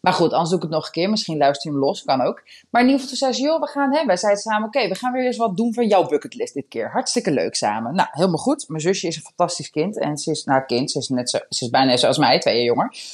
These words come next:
Maar dat maakt niet uit. Maar ik, eh, ben heel gek op haar. En ze is echt super lief. En het is echt een hele fijne zus. Maar ook nog eens een keer een goede vriendin van me. Dus nou ja, dat is echt super fijn.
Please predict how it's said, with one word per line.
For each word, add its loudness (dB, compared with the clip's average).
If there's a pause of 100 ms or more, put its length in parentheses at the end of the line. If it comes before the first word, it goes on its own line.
(120)
Maar 4
dat 4
maakt 4
niet -2
uit. -2 (220)
Maar 2
ik, -4
eh, 2 (160)
ben -2
heel -2
gek -14
op -16
haar. -16
En -2
ze -6
is -4
echt -8
super -2
lief. 2
En -6
het -8
is -16
echt 0
een -4
hele 2
fijne -2
zus. -2
Maar -4
ook 4
nog 2
eens -8
een -14
keer -4
een -4
goede -2
vriendin -2
van -2
me. -6
Dus -6
nou 0
ja, 0
dat 0
is -4
echt -4
super -6
fijn. 0